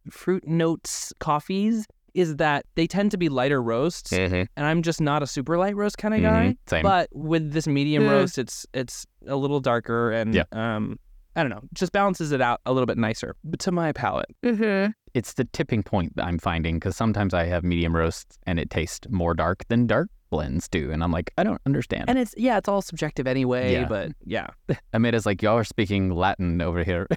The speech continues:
Speaker 2: <laughs>
Speaker 3: No, I am, like, so in awe. Did you t-, know? 'Cause I'm like, "Oh, I like," I mean, I usually like a, I, dar-,
Speaker 2: Yeah.
Speaker 3: the darker the
Speaker 1: Mm.
Speaker 3: better
Speaker 2: Yeah.
Speaker 3: in my
Speaker 1: Mm-hmm.
Speaker 3: roast.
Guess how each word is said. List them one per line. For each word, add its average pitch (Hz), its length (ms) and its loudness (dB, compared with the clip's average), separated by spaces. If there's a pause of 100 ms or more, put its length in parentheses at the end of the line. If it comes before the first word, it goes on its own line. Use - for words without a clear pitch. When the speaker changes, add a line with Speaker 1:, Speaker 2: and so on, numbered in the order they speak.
Speaker 2:
<laughs> - 140 -2 (520)
Speaker 3:
No, 392 460 2
I 427 400 2
am, 523 160 0
like, 480 100 0
so 269 420 0
in 269 140 4
awe. 226 240 2
Did 277 260 -4
you 403 180 4
t-, - 140 -16 (260)
know? 285 100 4 (100)
'Cause 339 200 0
I'm 302 240 2
like, 262 260 0 (140)
"Oh, 240 540 4 (120)
I 226 280 4
like," 208 420 0 (440)
I 262 60 4
mean, 294 120 6
I 262 120 4
usually 247 300 4
like 214 200 4
a, 214 100 0 (100)
I, 202 120 4
dar-, 190 280 2
Speaker 2:
Yeah. 202 80 4
Speaker 3:
the 208 100 0
darker 185 320 2
the 147 120 4
Speaker 1:
Mm. 117 40 2
Speaker 3:
better 170 260 0
Speaker 2:
Yeah. 185 80 4 (120)
Speaker 3:
in 170 140 4
my 147 160 4
Speaker 1:
Mm-hmm. 160 80 -2
Speaker 3:
roast. - 460 -8